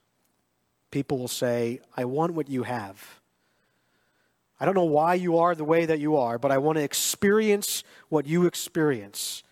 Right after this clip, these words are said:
How are you able to go through life with all this happening and still have joy? Not get so mad at that? How is that possible?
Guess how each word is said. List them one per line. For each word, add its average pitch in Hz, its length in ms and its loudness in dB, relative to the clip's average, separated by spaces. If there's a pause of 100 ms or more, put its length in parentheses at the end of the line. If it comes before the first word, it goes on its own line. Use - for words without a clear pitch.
(840)
How 156 100 0
are 196 40 2
you 220 140 4
able 214 140 4
to 180 80 0
go 185 180 2
through 180 220 -2
life 175 420 2
with - 340 -6 (580)
all 202 200 4
this 208 200 2
happening 170 520 0
and 147 80 0
still 143 580 0 (1300)
have 147 180 -4
joy? 143 440 0 (1120)
Not 175 180 2
get 220 160 2
so 226 220 4
mad 226 320 0
at 175 140 -4
that? 101 280 -6 (800)
How 233 220 4
is 214 100 -2
that 233 220 2
possible? 170 640 -2